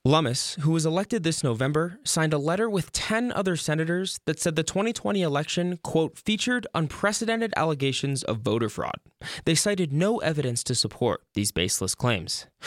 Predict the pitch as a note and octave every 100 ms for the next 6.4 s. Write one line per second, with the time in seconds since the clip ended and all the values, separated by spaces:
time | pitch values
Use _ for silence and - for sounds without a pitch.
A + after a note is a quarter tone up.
0 | - - C3+ C#3+ C#3 B2+ - C3 A2+ -
1 | D#3 G#3 - C3 F2 F2 D#2 C#2+ F2+ -
2 | A#2 A2 - C3+ E3 F3 - E3 - F3+
3 | F3 F3 G3 A3 A3 A3 - A#2+ C#3+ F#3+
4 | - G2 C2+ - - - - - - G3
5 | A#3+ G#3+ F3+ - F3 - E3+ C3 A#2+ D3+
6 | - F#3 F#3 F#3